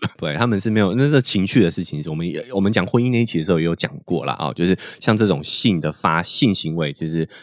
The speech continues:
性的，性欲的发泄，其实是有轻柔女子，哦，有这个妓女来负责的。对，一般的夫妻之间就只有做这样。对，啊，你就知道，就，就，就这么短，然后也没有前戏，就这样插进去，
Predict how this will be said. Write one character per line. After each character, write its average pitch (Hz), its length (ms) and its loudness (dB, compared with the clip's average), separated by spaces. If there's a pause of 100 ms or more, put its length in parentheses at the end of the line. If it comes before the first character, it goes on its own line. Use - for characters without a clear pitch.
性 - 240 2
的， 87 160 2
性 156 280 2
欲 135 100 6
的 90 100 6
发 92 140 2
泄， 92 160 0
其 82 160 -4
实 78 80 -2
是 78 320 -2
有 67 260 -6
轻 107 300 0
柔 82 220 2
女 82 180 -2
子， - 320 -12
哦， 71 140 -6
有 69 140 -4
这 85 120 -6
个 85 80 0
妓 90 220 -2
女 65 100 -8
来 69 140 -6
负 82 180 -6
责 - 300 -8
的。 - 200 -14
对， - 120 -8
一 - 160 -20
般 117 180 4
的 107 100 8
夫 98 140 0
妻 95 160 0
之 - 60 -6
间 90 120 2
就 85 120 -2
只 - 100 -2
有 76 60 2
做 73 180 -4
这 - 80 -6
样。 57 80 -6 (320)
对， 107 100 4
啊， - 120 4
你 139 120 6
就 147 120 4
知 160 40 4
道， 135 140 6
就， 175 140 4
就， 180 180 6
就 180 180 6
这 170 120 6
么 131 80 8
短， 73 260 2
然 101 100 -2
后 131 60 4
也 117 80 6
没 113 80 4
有 110 80 6
前 80 240 -2
戏， 98 160 -2
就 98 140 0
这 104 40 0
样 98 80 2
插 92 140 -2
进 87 160 -2
去， 80 220 -2